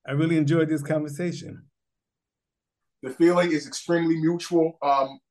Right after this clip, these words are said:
Speaker 2: I should be interviewing you. Uh, I know about all of your work with, uh, Jet Magazine, and,
Speaker 1: Uh-huh.
Speaker 2: uh, like, like, you're responsible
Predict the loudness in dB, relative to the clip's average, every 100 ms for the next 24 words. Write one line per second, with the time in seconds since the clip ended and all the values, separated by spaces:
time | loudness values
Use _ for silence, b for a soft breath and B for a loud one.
0 | _ 0 0 0 -6 -6 -6 -6 -6 -4
1 | -4 -4 -6 -2 -2 -2 -2 -2 -2 0
2 | 0 2 4 4 4 -2 -2 -8 -6 -4
3 | -4 -8 -16 -16 -12 -10 -10 -4 -4 -4
4 | -8 _ -4 -2 -2 -4 -4 -4 -4 -6
5 | -8 -14 _ -14 -10 -2 -2 -2 -12 _
6 | _ _ _ _ _ _ _ _ _ -2
7 | -2 -4 -4 4 4 4 0 2 4 4
8 | 2 -2 -2 -6 -12